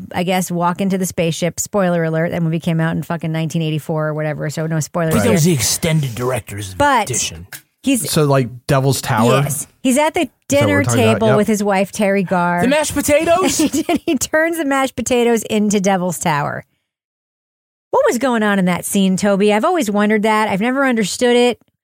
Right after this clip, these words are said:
Speaker 1: What was going on there? Were the aliens implanting a vision of where the government facility was? Like, what was happening in that scene?
Speaker 2: Do tell.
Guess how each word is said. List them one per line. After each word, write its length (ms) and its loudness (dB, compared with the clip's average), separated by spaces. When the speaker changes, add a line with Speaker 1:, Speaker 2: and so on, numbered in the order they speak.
Speaker 1:
What 220 0
was 140 0
going 300 0
on 200 2
there? 160 2
Were 100 2
the 120 2
aliens 500 0
implanting 640 -2
a 60 0
vision 420 2
of 160 -2
where 160 2
the 80 0
government 640 0
facility 680 0
was? 640 0
Like, 140 0
what 80 0
was 180 2
happening 540 0
in 100 2
that 180 0
scene? 580 -2
Speaker 2:
Do 120 4
tell. 400 -6